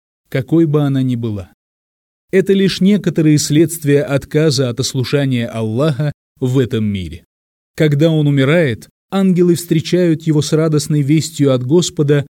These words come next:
об ожидающем его рае и о том, что больше он не испытает ни страха,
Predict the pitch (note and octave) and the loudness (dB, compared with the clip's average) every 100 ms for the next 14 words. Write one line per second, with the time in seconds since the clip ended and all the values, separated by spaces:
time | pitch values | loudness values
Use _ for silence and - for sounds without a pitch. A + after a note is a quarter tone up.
0 | _ - D#3+ D#3 D3 E3 F3+ E3 - D#3+ | _ -4 0 2 2 2 2 0 -2 0
1 | D3 D3 D3+ D3 B2 G2 E2+ _ _ _ | 2 2 2 2 0 -4 -8 _ _ _
2 | D#3 D3+ C3+ E3+ F3+ B2 - - - F3+ | 0 2 2 2 0 0 -8 -16 0 0
3 | E3+ F#3+ - F3+ F3 E3+ D#3 E3 D#3 E3 | 2 0 0 0 2 0 0 0 0 2
4 | D3+ C#3 D3 C#3 - C#3+ F3 D#3+ D3+ | 2 0 -2 -2 -2 0 0 0 -2